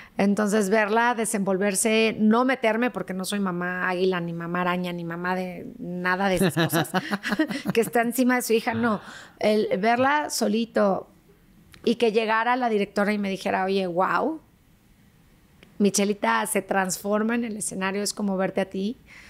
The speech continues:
Speaker 1: pero, pues, remasterizada,
Speaker 2: Re-,
Speaker 1: para
Speaker 2: exacto.
Speaker 1: mí fue un regalo muy grande. Entonces, en esa etapa est-, estoy, acabo de terminar esta película.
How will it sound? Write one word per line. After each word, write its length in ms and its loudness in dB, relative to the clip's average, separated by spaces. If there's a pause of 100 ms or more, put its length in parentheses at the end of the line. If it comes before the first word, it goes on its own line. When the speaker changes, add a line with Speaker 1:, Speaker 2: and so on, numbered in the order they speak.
(680)
Speaker 1:
pero, 600 4
pues, 180 2
remasterizada, 1000 0
Speaker 2:
Re-, 160 0
Speaker 1:
para 80 -6
Speaker 2:
exacto. 280 0
Speaker 1:
mí 120 0
fue 520 2 (640)
un 140 2
regalo 280 0
muy 160 -4
grande. 320 -8
Entonces, 480 -2
en 220 4
esa 200 2
etapa 300 0
est-, 120 -2 (180)
estoy, 520 2
acabo 300 2
de 100 0
terminar 640 0
esta 280 -4
película. 560 0